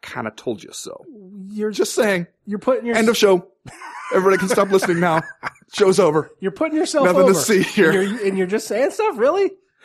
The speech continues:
Speaker 2: You're just saying stuff is about
Speaker 1: This is a direct quote from me about how he was gonna get tired after the halfway point and he was gonna get stopped, and that's exactly what happened, and you said you didn't think he'd get tired,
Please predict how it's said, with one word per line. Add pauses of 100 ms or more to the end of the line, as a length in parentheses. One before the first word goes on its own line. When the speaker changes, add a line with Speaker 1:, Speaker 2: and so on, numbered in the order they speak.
(160)
Speaker 2:
You're
just
saying
stuff
is
about
Speaker 1:
This
is
a
direct
quote
from
me
about
how
he
was
gonna
get
tired
after
the
halfway
point
and
he
was
gonna
get
stopped,
and
that's
exactly
what
happened,
and
you
said
you
didn't
think
he'd
get
tired,